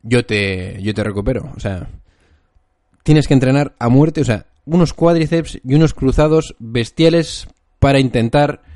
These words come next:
eh, compensar la dia-, la liada que tienes en el tendón de Aquiles. O sea,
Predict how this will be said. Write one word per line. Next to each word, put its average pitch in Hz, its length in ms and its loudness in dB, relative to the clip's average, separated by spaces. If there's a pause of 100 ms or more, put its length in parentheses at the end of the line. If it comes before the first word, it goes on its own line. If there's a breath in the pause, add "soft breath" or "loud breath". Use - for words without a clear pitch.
(420 soft breath)
eh, 113 420 4
compensar 151 800 2 (240)
la 117 340 0
dia-, 131 300 2
la 117 180 2
liada 127 260 4
que 113 100 0
tienes 117 240 2
en 110 80 0
el 101 80 0
tendón 107 260 0
de 98 60 -2
Aquiles. 90 340 -10
O 101 40 -6
sea, 98 280 -4